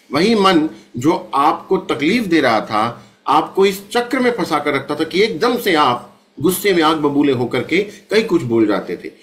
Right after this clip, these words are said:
बाद में आपको गिल्ट होता था, पछतावा होता था कि ये मैंने क्या किया।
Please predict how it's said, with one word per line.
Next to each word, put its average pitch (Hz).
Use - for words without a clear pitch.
बाद 165
में 175
आपको 131
गिल्ट 156
होता 101
था, 123
पछतावा 143
होता 131
था 139
कि 127
ये 123
मैंने 117
क्या 110
किया। -